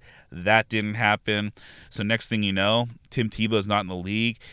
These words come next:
and he's out there playing minor league baseball for the New York Mets minor league system. You know, he did that for a couple of years, moved his way kind of up through it, and I think eventually hit triple A ball. And, you know, he's a decent dude. I think he hit over two hundred,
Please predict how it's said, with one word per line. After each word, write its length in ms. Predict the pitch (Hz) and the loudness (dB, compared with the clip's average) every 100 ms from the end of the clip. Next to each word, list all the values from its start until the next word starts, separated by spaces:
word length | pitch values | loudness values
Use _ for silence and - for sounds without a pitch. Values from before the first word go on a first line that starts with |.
| - | -14
and 140 | 104 | -10
he's 180 | 113 113 | -8 -2
out 220 | 117 113 | 0 0
there 120 | 117 110 | 0 0
playing 380 | - 113 107 | -2 -4 -2
minor 320 | 101 120 113 98 | 0 0 0 -2
league 240 | 107 98 | -4 -2
baseball 540 | 95 113 - - 90 | -2 -2 -2 -2 -2
for 160 | 85 95 | -2 -4
the 120 | 95 | -4
New 140 | 92 95 | -2 -2
York 340 | 95 87 - | -2 -2 -4
Mets 540 | 90 92 98 - - - | -4 -2 -2 -4 -10 -10
minor 340 | 98 95 101 104 | -6 -4 -2 -4
league 200 | 104 95 | -4 -6
system. 640 | 110 107 - 110 113 107 - - - - | -6 -6 -6 -4 -4 -6 -12 -20 -20 -14
You 140 | - 95 | -6 -2
know, 120 | 98 | -2
he 120 | 101 | -4
did 220 | 85 101 | -4 -2
that 200 | 92 104 | 2 2
for 140 | - 107 | 2 -4
a 40 | |
couple 300 | - 101 104 | -2 -4 -2
of 60 | 101 | -4
years, 540 | 101 104 104 104 - - | -2 0 0 -2 -6 -8
moved 300 | 104 104 - | -6 -6 -6
his 180 | 98 | -8
way 320 | 92 98 101 98 | -4 0 0 0
kind 220 | 110 98 | -2 -4
of 80 | - | -4
up 240 | 95 101 - | -4 -4 -6
through 300 | 90 98 107 | -6 -2 0
it, 180 | 110 | 0
and 80 | - | -2
I 60 | 95 | -8
think 260 | - 139 | -6 -4
eventually 420 | 123 90 110 - 90 | -4 -4 -4 -6 -6
hit 180 | 117 | -8
triple 400 | - - 101 104 | -8 -8 -6 -2
A 100 | 98 | -2
ball. 500 | 90 87 90 107 123 - - - - | -2 -2 2 2 0 -4 -20 -20 -6
And, 180 | - 117 | -2 0
you 80 | 131 | 0
know, 80 | 131 | 0
he's 240 | 143 160 | 0 -2
a 60 | 139 | -2
decent 400 | 117 131 131 101 | -2 -2 -2 -4
dude. 180 | 117 139 | 0 0
I 80 | |
think 240 | 92 120 113 | 0 -4 -4
he 240 | 107 98 | -4 -4
hit 380 | 87 78 120 - | -6 -6 -4 -4
over 300 | 101 107 104 | -2 -2 -2
two 220 | - 120 | -6 -6
hundred, 520 | 98 98 110 123 139 | -4 -6 -6 -4 -6